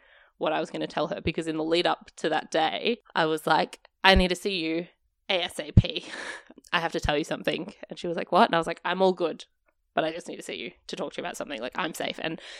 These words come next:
and then she was like, "Wait, what? What is it?" And I was like, "I can't explain it to you right now 'cause it's not about me and it's not for me to tell you, and I'm not even sure if I'll be allowed to tell you," because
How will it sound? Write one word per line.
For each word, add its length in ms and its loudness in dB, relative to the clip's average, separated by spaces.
and 100 -12
then 80 -2
she 100 -10
was 60 -6
like, 120 -4
"Wait, 140 0
what? 240 -2
What 140 2
is 100 2
it?" 80 0
And 100 -4
I 40 0
was 80 -4
like, 140 -6
"I 60 -6
can't 220 0
explain 300 2
it 80 -8
to 100 -4
you 280 2
right 180 2
now 180 8
'cause 160 -4
it's 140 -8
not 180 4
about 220 6
me 140 2
and 80 2
it's 120 -4
not 120 0
for 80 -12
me 100 2
to 100 -2
tell 220 0
you, 100 0
and 120 -4
I'm 120 -6
not 120 0
even 160 -2
sure 160 -4
if 100 -4
I'll 100 2
be 80 -2
allowed 360 8
to 60 -6
tell 200 0
you," 220 2
because 400 -4